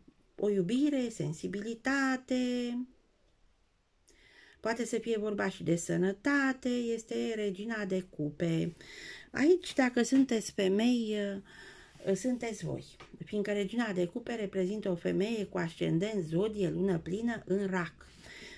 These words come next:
O femeie sentimentală, sensibilă, romantică, schimbătoare, dar totuși o femeie care încearcă să depășească o situație dificilă,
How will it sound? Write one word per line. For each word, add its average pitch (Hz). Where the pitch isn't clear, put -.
O 214
femeie 254
sentimentală, 180
sensibilă, 170
romantică, 185
schimbătoare, 233
dar 302
totuși 254
o 226
femeie 226
care 214
încearcă 240
să 226
depășească 226
o 208
situație 202
dificilă, 165